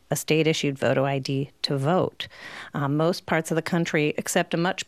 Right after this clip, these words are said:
broader range of I Ds and allow you some alternative ways of identifying yourself, of proving that you are you say, um, who you say you are before voting.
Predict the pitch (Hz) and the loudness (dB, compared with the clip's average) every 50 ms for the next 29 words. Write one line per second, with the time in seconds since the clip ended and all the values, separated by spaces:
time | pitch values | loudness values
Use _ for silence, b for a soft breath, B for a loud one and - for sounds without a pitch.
0 | _ _ 170 151 143 156 165 175 175 170 - 151 151 151 151 160 165 - 160 160 | _ _ 0 2 2 2 2 2 0 0 0 0 2 2 2 2 0 0 0 2
1 | 156 151 151 147 131 147 143 143 143 151 151 - 147 143 143 139 143 143 143 151 | 2 2 2 0 0 0 0 2 2 0 2 2 2 2 2 2 2 2 2 0
2 | 151 156 147 147 151 151 147 - 151 147 - - 139 156 - - - - 165 160 | 0 0 2 0 0 0 0 0 -2 -2 0 0 -2 -2 -2 -2 -2 0 2 2
3 | 156 147 156 139 135 135 139 139 135 139 143 - - 139 135 135 135 131 123 151 | 4 2 2 0 2 2 2 2 2 2 0 0 0 0 0 0 -2 0 0 0
4 | 147 151 - 165 - - - 139 139 131 131 135 135 135 135 - - 117 101 - | 0 0 0 -2 -4 -2 -2 -2 0 0 -2 -2 -2 -4 -4 -2 -2 -2 -4 -2
5 | - - 131 135 - _ _ - - 180 165 151 160 156 151 143 143 - - 135 | -4 -6 -6 -6 -10 _ _ -4 0 0 2 2 2 0 0 0 0 -2 -2 -2
6 | 147 147 143 139 135 147 156 143 - - - 151 139 - - _ 139 139 151 139 | -2 0 0 0 0 -2 -2 -2 -2 -2 0 0 -2 -2 -4 _ -6 -4 -2 -4
7 | 147 - 165 160 170 185 - - 240 233 214 175 156 147 135 139 - - 139 - | 0 0 0 0 2 0 2 2 4 4 6 4 4 4 2 0 -2 -4 -8 -4
8 | - 151 143 147 139 135 143 147 143 139 135 120 113 - | -2 -2 -2 -2 -2 -2 0 0 0 0 0 -2 -4 -6